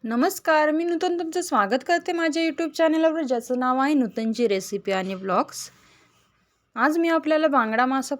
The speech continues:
फ्राय करून दाखवणार आहे. त्याचं आपण साहित्य बघून घेऊ.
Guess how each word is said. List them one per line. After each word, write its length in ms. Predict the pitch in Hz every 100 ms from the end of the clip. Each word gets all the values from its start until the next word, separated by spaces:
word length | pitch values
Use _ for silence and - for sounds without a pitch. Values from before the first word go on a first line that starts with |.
| -
फ्राय 200 | 202 196
करून 320 | 233 233 233
दाखवणार 500 | 226 214 220 208 202
आहे. 300 | 196 185 262 - _ _ _ _ _ _ _ _ _ _ _ _ _ _ _ _ _ _ _ _ _ _ _ _ _ _ _ _ _ _ _ -
त्याचं 180 | 202
आपण 280 | 226 220 240
साहित्य 440 | 247 247 208 196 208
बघून 380 | 196 190 202
घेऊ. 220 | 196 202